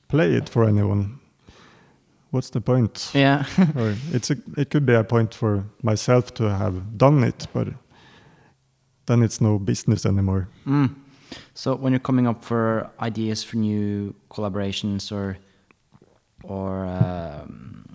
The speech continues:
Speaker 2: or musical projects, is that always, like, part of it in a way? Like, does this have a, does this fit into the market in a way?
Speaker 1: <laughs>
Speaker 2: Like
Speaker 1: No, I think it's, that's also quite, uh, it's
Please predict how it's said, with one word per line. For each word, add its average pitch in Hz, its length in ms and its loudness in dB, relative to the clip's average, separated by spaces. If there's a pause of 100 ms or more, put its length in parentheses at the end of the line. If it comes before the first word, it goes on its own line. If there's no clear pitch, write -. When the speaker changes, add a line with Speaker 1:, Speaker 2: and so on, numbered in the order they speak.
(600)
Speaker 2:
or 95 160 -12
musical 104 340 -8
projects, 104 580 -6
is 117 120 -6
that 107 240 -2
always, 110 300 0
like, - 280 -6
part 196 300 -2
of - 400 -10
it 180 300 -6
in 143 120 0
a 127 60 4
way? 147 180 2
Like, 123 220 2 (400)
does 117 160 2
this 113 180 -2
have 107 180 0
a, 104 320 0 (1040)
does 127 120 0
this 123 140 0
fit 131 200 2
into 117 400 4
the 117 100 4
market 117 500 6 (180)
in 165 140 10
a 160 40 10
way? 190 220 8
Speaker 1:
<laughs> 156 100 -2
Speaker 2:
Like 156 180 2 (420)
Speaker 1:
No, 147 420 6
I 147 140 6
think 190 260 4
it's, - 340 0 (540)
that's 151 220 6
also 135 260 4
quite, 107 420 0
uh, 101 520 -2 (1400)
it's - 360 -10